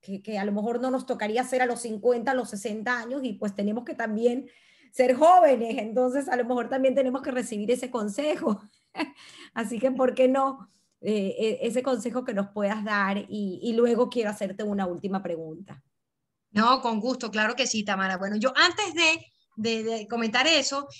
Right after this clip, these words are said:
Speaker 2: yo quiero decirles, este, que... Eh, para mí darles clase a Tamara Casab fue, bueno, un regalo, un regalazo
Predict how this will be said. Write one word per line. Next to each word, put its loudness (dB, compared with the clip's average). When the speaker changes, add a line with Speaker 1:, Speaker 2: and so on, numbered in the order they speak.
Speaker 2:
yo 0
quiero 2
decirles, 0
este, -2
que... 0
Eh, -2
para 6
mí 6
darles 2
clase 0
a -2
Tamara 0
Casab 0
fue, -4
bueno, -2
un 2
regalo, 2
un -2
regalazo 2